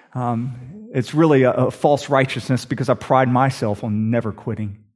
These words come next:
But, but I, I hate quitters. It's my natural inclination.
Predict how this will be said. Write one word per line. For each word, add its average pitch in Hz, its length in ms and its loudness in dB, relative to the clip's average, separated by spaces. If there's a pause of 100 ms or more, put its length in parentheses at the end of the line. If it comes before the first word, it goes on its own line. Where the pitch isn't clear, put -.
(920)
But, 156 260 0
but 180 280 2
I, 175 320 2
I 170 100 0 (360)
hate 147 200 0
quitters. 160 540 0
It's - 100 -12
my 143 120 4
natural 180 360 2
inclination. 165 680 0